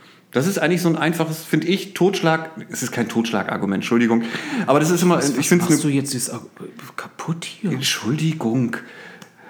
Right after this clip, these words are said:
Speaker 1: Ich wollte nicht, nein.
Speaker 2: Jetzt bin ich gespannt, wie du
Speaker 1: Ich
Speaker 2: den
Speaker 1: wollte
Speaker 2: Satz
Speaker 1: nur
Speaker 2: rettest.
Speaker 1: sagen, das ist immer eine schöne Grafik, die man unterbringen kann, um Leute dran zu erinnern, dass es nicht so ist, wie viele denken.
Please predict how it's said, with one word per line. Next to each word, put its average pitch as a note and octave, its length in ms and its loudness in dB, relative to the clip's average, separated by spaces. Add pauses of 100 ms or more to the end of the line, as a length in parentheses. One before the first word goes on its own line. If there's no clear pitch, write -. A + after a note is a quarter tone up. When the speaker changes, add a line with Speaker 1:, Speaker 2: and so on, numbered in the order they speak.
(260)
Speaker 1:
Ich - 160 -12
wollte A#2+ 220 -2
nicht, C3 320 -6
nein. C3+ 500 0
Speaker 2:
Jetzt C3 220 -6
bin E3 80 2
ich E3+ 60 0
gespannt, C#3+ 420 -2
wie C3+ 40 -4
du C#3 60 0
Speaker 1:
Ich C3 80 2
Speaker 2:
den D3+ 80 4
Speaker 1:
wollte F3 160 6
Speaker 2:
Satz F3 120 4
Speaker 1:
nur E3 100 6
Speaker 2:
rettest. F#3+ 140 4
Speaker 1:
sagen, E3 280 6
das E3 100 2
ist F#3 140 0
immer F#3 140 4
eine D#3 160 4
schöne A3 300 4
Grafik, E3+ 400 2
die C#3+ 80 2
man A#2+ 120 2
unterbringen E3 640 2
kann, E3+ 380 2
um D3+ 380 0
Leute D3+ 360 4
dran C3+ 240 2
zu C3+ 140 0
erinnern, F3 360 2
dass C3+ 140 0
es C3 140 -6
nicht A3 260 2
so F#3 200 0
ist, D#3 340 -2
wie B2 120 0
viele C3 340 0
denken. G#2+ 480 0